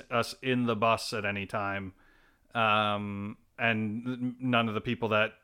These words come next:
uh, nobody else would have known what happened on the, the, or I guess the bus driver. But again, she doesn't really talk about it. So none of us, none of the characters inform the audi-, n-, n-, inform Mitchell and therefore the audience of, of the interior of the bus.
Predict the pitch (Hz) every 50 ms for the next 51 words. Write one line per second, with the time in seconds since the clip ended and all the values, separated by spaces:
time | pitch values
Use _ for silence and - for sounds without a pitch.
0 | _ - - - 131 - - - 135 135 131 127 117 120 117 117 117 113 110 -
1 | - 120 104 98 107 110 110 110 110 107 101 101 104 101 110 123 123 120 113 -
2 | 113 101 98 101 98 98 95 98 98 98 104 107 117 113 104 104 98 117 - 127
3 | 120 107 98 95 95 98 98 95 95 - - - 101 98 104 110 107 107 101 -
4 | - - 104 101 98 92 95 92 90 - _ - - - - _ - 127 123 117
5 | 131 127 120 107 - - 139 127 127 120 107 123 120 117 110 104 104 101 - 120
6 | 104 98 95 - 107 98 104 98 98 95 95 101 - - - 127 117 123 131 139
7 | 147 139 135 131 120 - - - - - - - _ - - _ _ _ _ _
8 | - 127 143 156 160 135 123 135 127 - 139 131 131 123 - 131 120 113 117 123
9 | 110 - - 127 127 120 120 117 113 110 107 113 110 104 104 110 113 127 123 120
10 | 120 123 123 123 127 127 120 110 - 143 131 123 117 117 117 117 - - 120 113
11 | 113 120 - - - 127 123 127 117 110 110 110 107 104 - 120 110 107 104 107
12 | 104 98 101 101 113 117 120 123 - 117 104 101 95 - - - _ _ _ _
13 | _ _ _ _ _ _ _ _ - 110 107 98 104 107 110 104 101 - 117 110
14 | 107 107 104 104 98 110 110 127 - -